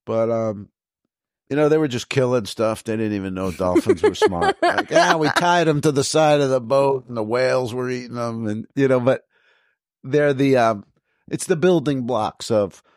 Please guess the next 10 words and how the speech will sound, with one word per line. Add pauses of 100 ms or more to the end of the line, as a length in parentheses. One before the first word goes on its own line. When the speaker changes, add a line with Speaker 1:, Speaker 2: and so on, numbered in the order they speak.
(180)
Speaker 1:
understanding.
Speaker 2:
Mm-hmm.
Mm-hmm.
Speaker 1:
But,
um,
great
book.
Pick
it
up.